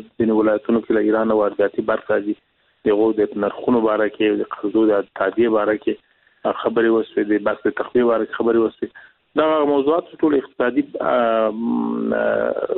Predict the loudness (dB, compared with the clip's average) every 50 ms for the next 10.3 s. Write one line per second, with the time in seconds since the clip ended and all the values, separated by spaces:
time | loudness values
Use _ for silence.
0 | -4 -2 -2 0 0 0 -2 -4 -6 -6 -2 0 2 2 2 0 0 _ _ _
1 | _ _ _ _ _ -4 -2 0 2 2 4 4 2 2 0 0 0 0 0 0
2 | -2 -2 -2 -2 -2 -2 -4 -8 -6 -4 -2 -2 -2 -2 -2 -6 -4 -2 0 -2
3 | 0 0 0 0 2 2 2 2 0 0 -2 -2 0 2 2 2 2 0 0 -2
4 | -2 -2 -2 -4 -6 -8 -8 -10 -12 -20 -20 -20 _ _ _ -2 0 2 2 2
5 | 2 2 0 0 -2 0 0 0 2 0 0 -2 -2 0 0 0 -2 -2 -4 -4
6 | -4 -2 -2 -2 -4 -2 0 -2 -2 -2 -2 0 0 0 2 2 0 0 0 0
7 | 0 2 0 0 0 0 0 0 0 0 -2 -6 -4 -4 -4 -2 -2 -4 -4 -2
8 | -4 -6 -6 _ _ -20 -20 _ _ _ -2 0 0 2 2 2 2 0 0 0
9 | 2 0 0 0 -2 -2 -4 -2 -2 -2 -4 -2 -2 -2 -2 -2 -4 -6 -8 _
10 | -6 -8 -8 -10 -12 _